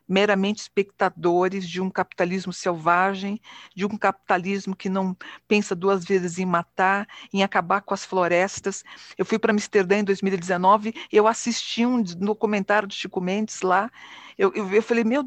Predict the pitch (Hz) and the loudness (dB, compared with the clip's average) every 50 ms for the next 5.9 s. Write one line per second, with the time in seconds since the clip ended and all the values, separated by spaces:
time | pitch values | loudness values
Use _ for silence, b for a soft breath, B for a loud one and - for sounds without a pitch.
0 | 240 - - 247 285 311 330 311 - - 285 262 - 294 269 247 190 180 233 247 | -6 -6 -4 -2 0 0 -2 -2 -4 -6 -8 -4 -2 -2 -2 0 -2 -2 0 0
1 | 277 285 - 262 - 233 - 220 - - 240 240 220 220 - - 226 220 202 - | 0 -2 -2 -6 -10 -10 -12 -12 -2 0 0 0 0 -2 -4 -2 -2 -2 -2 -2
2 | - 233 240 B B B B B B 214 196 - - 247 226 226 247 277 294 - | -4 -6 -6 B B B B B B -8 -4 -2 0 2 4 4 4 2 2 -2
3 | - - 247 - - 220 - - 220 226 247 226 214 220 202 220 - - 247 220 | -6 -8 -6 -6 -8 -2 2 4 4 4 4 2 -2 -6 -8 -8 -4 -2 0 0
4 | 208 185 185 202 220 233 233 - - - B B B B B B B B - 202 | 0 0 0 0 0 0 0 -2 -8 -12 B B B B B B B B 2 4
5 | 214 220 220 220 240 254 269 - - 208 214 - - - 233 - - 202 | 4 4 6 6 4 4 4 2 -2 -8 -10 -8 -6 -6 -4 -4 -4 -6